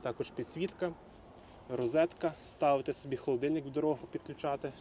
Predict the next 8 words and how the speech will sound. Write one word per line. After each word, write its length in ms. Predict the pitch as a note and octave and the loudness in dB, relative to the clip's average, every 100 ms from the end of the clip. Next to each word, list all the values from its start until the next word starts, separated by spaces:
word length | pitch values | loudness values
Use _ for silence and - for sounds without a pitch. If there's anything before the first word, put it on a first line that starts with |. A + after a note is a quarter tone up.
| C3+ | -6
або 200 | B2 B2 | -2 0
заряджати 480 | B2+ A#2+ B2+ A#2+ | 0 2 2 2
девайси. 500 | B2 B2 C#3+ D3+ D3+ C#3+ - - - - - | 0 2 4 2 -4 -6 -12 -16 -16 -14 -6
Такий 260 | C#3+ D#3+ | 0 4
утворюється 580 | C3+ C3+ C#3+ C#3 A#2+ - | 4 6 6 8 6 0
стільчик, 460 | - D#3+ F3 - E3+ - - - | -2 -2 -2 -2 -4 -6 -16 -16
столик 440 | - - C#3+ E3 D#3 - - | -6 4 4 4 0 -8 -12
собі, 340 | - C#3+ D3 | -8 -2 -2